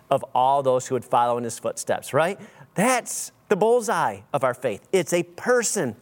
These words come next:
This is about a relationship. And that's all about charismatic to me. We're alive in him. We are filled with him. We are seeking him. And so I want to just share a couple more points here about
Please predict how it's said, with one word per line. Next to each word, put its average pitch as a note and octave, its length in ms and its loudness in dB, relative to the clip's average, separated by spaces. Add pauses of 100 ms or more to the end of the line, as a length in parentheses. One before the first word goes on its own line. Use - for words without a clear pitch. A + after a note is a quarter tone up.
This E3 160 2
is E3+ 120 -2
about D#3 240 2
a C#3 60 2
relationship. A2 800 -2 (300)
And A#2+ 140 2
that's F3 180 2 (100)
all E3 340 4
about C3 460 -2
charismatic C3 800 -2
to - 120 -8
me. G#2+ 220 -4 (320)
We're F3+ 120 4
alive C3+ 640 2
in C#3 180 -2
him. A2+ 200 -6
We E3 140 2
are G#2 80 0
filled D3+ 560 0
with C#3+ 220 0
him. G2+ 240 -2
We D#3+ 140 2
are - 100 2
seeking C#3+ 640 -2 (320)
him. A2 400 0 (580)
And E3 120 2
so G3+ 380 2 (320)
I E3 120 2
want C4 160 2
to A3 40 0
just G3 180 0
share F3+ 260 2
a - 100 -4
couple F#3 260 0
more D#3+ 180 2
points F3 460 -4
here B2+ 340 0
about D3+ 680 0